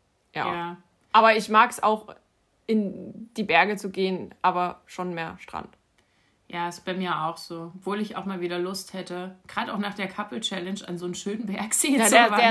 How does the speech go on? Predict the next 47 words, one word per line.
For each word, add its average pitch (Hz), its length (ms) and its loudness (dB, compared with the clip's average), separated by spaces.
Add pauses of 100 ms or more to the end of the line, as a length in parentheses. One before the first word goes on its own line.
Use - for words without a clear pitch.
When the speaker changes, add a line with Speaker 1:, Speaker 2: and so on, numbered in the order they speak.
Speaker 2:
wandern. 208 100 2
Speaker 1:
echt 214 220 0
schön. 175 240 -4 (500)
Wir 208 100 4
haben 269 100 8
Speaker 2:
Ja. 311 100 6
Speaker 1:
übrigens 277 280 6
rausgefunden, 247 640 4
in 220 140 0
welcher 202 260 2
Region 220 760 6
dieser 185 320 6
Speaker 2:
Ja. 180 60 4
Speaker 1:
schöne 226 280 4
Bergsee 190 520 4
ist, 220 300 -4
und 185 120 -6
zwar 180 320 2
im 170 140 -6
Sauerland. 165 680 0 (560)
Speaker 2:
Mein 294 120 -14
Herz 277 340 -18
schlägt 285 340 -18 (120)
für 254 160 -12 (160)
das 226 480 -14
Sauerland. 220 760 -12 (140)
Speaker 1:
Genau, 208 200 -4
Speaker 2:
Jetzt 202 80 0
hab 151 100 -2
ich - 60 -6
Speaker 1:
also 175 200 2
Speaker 2:
gesungen, 165 180 -6 (100)
okay. - 120 -14
Speaker 1:
irgendwann 208 360 4
werden 185 220 6
wir 180 100 0
ins 175 120 -4
Sauerland 185 400 2
fahren 180 180 -2
und 175 160 -8
zu 185 60 -8
diesem 156 240 -8
Bergsee - 420 -4
Speaker 2:
Auf 185 160 0
jeden 233 240 2
Fall. 220 400 -2
Speaker 1:
fahren. 160 300 -8